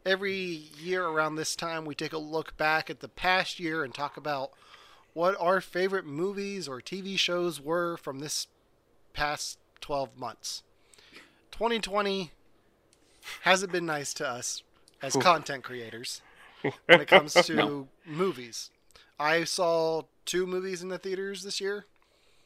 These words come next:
Speaker 1: And they're
Speaker 3: You saw two of 'em.
Speaker 1: I saw two movies in actual theaters. I saw several at the drive-ins, but I'm not counting
Speaker 3: Mm-hmm.
Speaker 1: those. Um, yeah, I saw Tenet when that
Speaker 3: Right.
Speaker 1: experiment failed.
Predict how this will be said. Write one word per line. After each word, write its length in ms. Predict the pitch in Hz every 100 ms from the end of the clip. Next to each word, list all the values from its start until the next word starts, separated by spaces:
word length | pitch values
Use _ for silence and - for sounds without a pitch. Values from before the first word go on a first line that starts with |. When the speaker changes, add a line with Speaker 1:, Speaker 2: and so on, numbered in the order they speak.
| - - _ _ _ 147
Speaker 1:
And 180 | 143
they're 260 | 143 135 131
Speaker 3:
You 40 |
saw 160 | - 123
two 240 | - 165
of 100 | 165
'em. 160 | 104 87
Speaker 1:
I 100 | 143
saw 200 | - 170
two 320 | - 208 220
movies 400 | 196 190 190 180
in 100 | 175
actual 320 | 156 151 160 156
theaters. 280 | 135 123
I 20 | 123
saw 180 | 175
several 380 | 175 - 160 156
at 100 | 131
the 60 | 123
drive-ins, 460 | 123 113 101 101
but 100 | -
I'm 80 | 120
not 180 | 139 147
counting 280 | 131 123 113
Speaker 3:
Mm-hmm. 80 | 101
Speaker 1:
those. 300 | 95 95 - - - - - _ _
Um, 400 | 123 123 120 120
yeah, 160 | 156 135
I 100 | 127
saw 460 | - 156 147 143 127 _
Tenet 360 | - 160 165 -
when 360 | 147 147 143 147 _ _ _ _ _ _ - 151 -
that 240 | 147 143
Speaker 3:
Right. 320 | - 139 214 170
Speaker 1:
experiment 540 | - 156 143 147 165
failed. 340 | 139 131 139